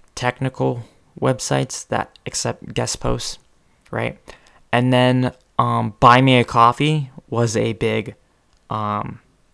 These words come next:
part of my marketing strategy and, um, S E O strategy for, um, <laughs> the podcast website for revenue research for,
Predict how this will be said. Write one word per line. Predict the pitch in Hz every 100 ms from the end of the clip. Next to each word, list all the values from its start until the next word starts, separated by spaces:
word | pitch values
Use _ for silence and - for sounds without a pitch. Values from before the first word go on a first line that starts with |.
| -
part | 120 107 - -
of | 113 110
my | 113 110 107 104 101
marketing | 123 110 107 - 113 107
strategy | - 110 101 101 113 110
and, | 110 98 - - - -
um, | 104 101 -
S | 107 -
E | 110
O |
strategy | 104 - 110 107 104 113
for, | 110 - 110 104 107 101 - - - - - - - - _ _ _ _ _ 123
um, | 127 123 120 110 - - 107
<laughs> | - - -
the | 113 110 113 113 110 104 98 - _ _ _ _ _ _ _ _ -
podcast | 120 120 - 117 -
website | 120 117 - 110 110
for | - 110 101
revenue | 104 104 107 101
research | 110 107 117 107 -
for, | - - - 104 101 104